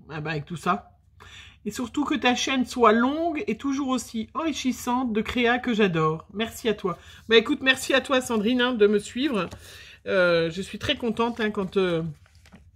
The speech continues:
ma chaîne vous plaît, euh, euh, et vous apporte du bonheur. Euh, c'est très, très bien. C'est fait pour ça, YouTube, hein. C'est pour ça, vous, moi aussi, que je regarde, euh, euh, des youtubeuses et des ch-, des,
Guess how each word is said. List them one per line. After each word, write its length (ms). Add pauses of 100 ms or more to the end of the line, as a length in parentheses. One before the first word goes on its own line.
(640)
ma 160
chaîne 300
vous 240
plaît, 420
euh, 300 (680)
euh, 560 (800)
et 60
vous 180
apporte 420
du 180
bonheur. 540
Euh, 160
c'est 180
très, 200
très 200
bien. 180
C'est 200
fait 160
pour 180
ça, 140
YouTube, 440
hein. 300
C'est 140
pour 140
ça, 140
vous, 160 (100)
moi 160
aussi, 280
que 100
je 80
regarde, 480
euh, 260 (680)
euh, 500
des 460 (260)
youtubeuses 840
et 100
des 160
ch-, 180
des, 680